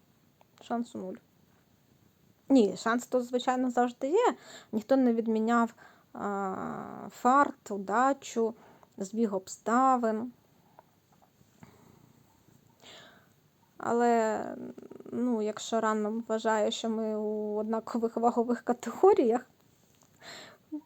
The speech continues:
то вони нам, китайці, дуже нам полестили. М, ще один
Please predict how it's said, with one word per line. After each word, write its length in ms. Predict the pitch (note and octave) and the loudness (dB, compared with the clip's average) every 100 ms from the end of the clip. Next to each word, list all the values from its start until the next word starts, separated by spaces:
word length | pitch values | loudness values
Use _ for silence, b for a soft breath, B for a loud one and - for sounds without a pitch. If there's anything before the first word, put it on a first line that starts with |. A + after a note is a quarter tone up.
| _ - | _ -6
то 360 | A3 C4 A#3+ | 0 2 2
вони 480 | A3+ A#3 A#3+ B3 A#3+ | 2 0 2 2 2
нам, 500 | A3+ A3+ A3 - - - C#4 _ _ _ | 2 0 -2 -6 -10 -14 -20 _ _ _
китайці, 500 | - A#3+ B3 C4 - | -10 0 0 0 -4
дуже 280 | G#3 A#3+ - | -6 -6 -4
нам 320 | G#3 A3 A#3 - | -4 -4 -4 0
полестили. 680 | A#3 A#3 A#3+ - - - D4 - _ _ _ _ _ _ _ _ _ _ _ _ _ _ _ _ _ _ _ _ _ _ _ _ _ _ _ _ _ _ _ _ _ _ _ _ _ _ _ _ _ - | 2 2 0 -6 -8 -6 -8 -10 _ _ _ _ _ _ _ _ _ _ _ _ _ _ _ _ _ _ _ _ _ _ _ _ _ _ _ _ _ _ _ _ _ _ _ _ _ _ _ _ _ -8
М, 460 | A#3 B3 B3+ C4+ - _ _ - D4 C#4+ _ _ _ C#4 - | -6 -6 -10 -18 -20 _ _ -20 -20 -20 _ _ _ -20 -20
ще 420 | - - - A3 G#3+ | -20 -18 -10 -6 -6
один 300 | A#3+ A3+ | -8 -12